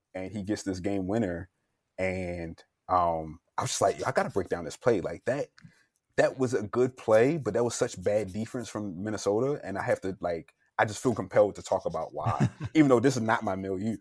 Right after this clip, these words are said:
Speaker 1: So, like, I
Speaker 2: Yeah.
Speaker 1: went in and I break it down. It was, like, an hour and a half that I'm, like, taking the, um, finding good video,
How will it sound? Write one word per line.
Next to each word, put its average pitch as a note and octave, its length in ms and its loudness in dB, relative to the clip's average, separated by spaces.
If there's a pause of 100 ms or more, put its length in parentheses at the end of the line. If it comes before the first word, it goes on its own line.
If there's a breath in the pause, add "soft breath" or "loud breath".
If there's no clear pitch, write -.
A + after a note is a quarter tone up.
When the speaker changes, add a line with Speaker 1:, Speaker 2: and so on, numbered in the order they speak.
(160 loud breath)
Speaker 1:
So, A#2+ 180 4
like, G#2+ 260 4
I - 60 8
Speaker 2:
Yeah. A#2 80 4
Speaker 1:
went C3 140 6
in C3 140 4
and F#2+ 100 2
I F2 40 0
break A2 300 2
it A2+ 80 -4
down. A2 320 -2
It F#2 60 -4
was, F#2+ 140 -8
like, G#2 340 -4
an F2 120 -2
hour A2 200 8
and G#2 80 2
a F#2+ 40 -4
half G#2+ 280 2
that F#2 80 -2
I'm, F#2+ 100 -6
like, F2+ 260 -6
taking G#2 260 -4
the, F#2+ 280 -8
um, F#2 300 -4
finding G#2+ 400 -2
good G#2+ 180 -2
video, G2+ 580 0